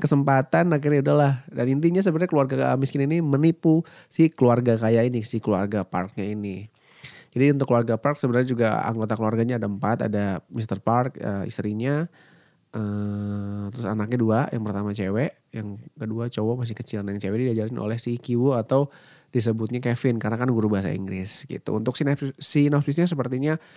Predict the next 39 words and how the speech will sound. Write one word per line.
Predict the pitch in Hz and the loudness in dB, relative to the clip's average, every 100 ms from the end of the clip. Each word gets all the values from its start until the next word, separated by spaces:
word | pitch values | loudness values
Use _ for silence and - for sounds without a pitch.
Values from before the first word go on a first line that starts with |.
| - - - | -20 -20 -8
segitu. | 113 113 - 104 107 - _ _ _ _ _ _ _ - | -4 -2 0 0 0 -6 _ _ _ _ _ _ _ -20
Dan | - 123 135 139 147 147 147 147 147 143 _ _ _ - - | -4 2 4 4 4 2 0 -2 -2 -6 _ _ _ -10 2
bagusnya | 127 143 240 208 175 | 4 4 2 2 0
film | - 127 110 | 2 0 0
ini | 90 92 139 - _ _ | -2 -4 -6 -10 _ _
ya, | - 135 - _ _ - _ | -2 -2 -2 _ _ -20 _
saya | 104 95 | -4 -2
kasih | 101 110 | 0 2
tahu | 110 | 4
Anda, | 101 208 135 107 131 | 4 4 4 4 0
karena | - 190 233 - 160 | -2 0 -2 -4 -4
menurut | 180 208 | -4 0
gue | 220 214 | 0 2
lo | 240 | 4
harus | 214 185 175 | 4 2 0
nonton | 151 151 | 0 0
film | 147 131 113 | 0 0 -2
ini. | 101 | -4
Sayang | 101 98 127 131 | -2 0 0 0
banget | 131 165 | -2 -2
kalau | - 123 117 | -2 -2 -2
nggak | 107 | -2
nonton, | 107 101 95 98 | -4 -4 -6 -6
karena | 101 127 160 - - - _ | -6 -4 -6 -8 -20 -20 _
gue | 120 117 | -2 0
pun | 120 165 156 | 0 -2 -2
nonton | 123 120 | -2 -2
di | |
Cinemax | 113 113 113 110 - | -2 -2 -2 -4 -2
di | 117 | 0
Bogor | 113 104 110 113 | 2 4 4 4
ya, | 131 135 | 2 2
apalagi | 110 107 120 | 0 0 0
di | |
Bogor | 113 107 117 131 | 2 0 0 -2
tuh | 160 175 - - - _ | 0 -4 -4 -20 -20 _
kayaknya | - 123 151 175 | -2 0 0 -2
film-film | - 139 131 131 135 131 | -2 2 2 2 0 2
yang | 131 | 0